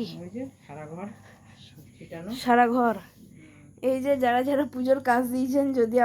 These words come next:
Speaker 2: আমাদের ভিডিও দেখে থাকো, তাহলে এই দেখো, তোমাদের শাড়ি, চুড়িদার ঠিক এই অবস্থাতে রাখা আছে। এই মহিলা সেলাই করে কুল পাচ্ছে না, তাই তো? হ্যাঁ?
Speaker 1: কি করবো, কারেন্ট চলে যায় রোজই।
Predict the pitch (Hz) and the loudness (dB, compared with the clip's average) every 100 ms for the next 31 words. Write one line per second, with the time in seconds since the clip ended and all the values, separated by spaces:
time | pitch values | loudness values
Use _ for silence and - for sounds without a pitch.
0 | 226 226 226 247 220 208 233 226 214 208 | 2 -2 0 0 0 0 0 2 0 -2
1 | 233 233 226 247 247 220 220 214 202 196 | -2 -2 -2 -2 0 0 0 0 0 0
2 | 196 220 233 208 202 202 226 233 208 196 | 0 -2 -4 -4 -2 2 0 0 -4 -2
3 | 214 226 226 _ _ _ - - - 226 | -2 -4 -10 _ _ _ -20 -20 -10 -2
4 | 233 220 226 240 - 226 220 226 214 226 | 2 4 4 2 -6 2 4 4 2 0
5 | 226 220 226 208 208 208 208 226 254 - | -2 -4 0 -2 -2 -4 -4 -4 -6 -10
6 | _ _ - - _ _ 220 247 254 233 | _ _ -20 -20 _ _ 4 4 4 0
7 | 233 247 247 254 254 220 233 233 247 269 | 0 2 2 2 0 0 -2 -2 -4 -4
8 | 247 247 240 254 240 208 185 185 _ _ | -8 -4 -4 -2 -2 -2 -6 -12 _ _
9 | 233 262 254 208 208 _ _ _ - _ | -6 -4 -4 -8 -10 _ _ _ -20 _
10 | _ _ _ _ - 220 285 - _ _ | _ _ _ _ -2 0 0 -4 _ _
11 | _ _ - 214 180 147 143 165 165 196 | _ _ -12 -10 -10 -14 -14 -14 -6 -4
12 | 202 202 214 196 175 170 | -2 -2 -2 -4 -8 -10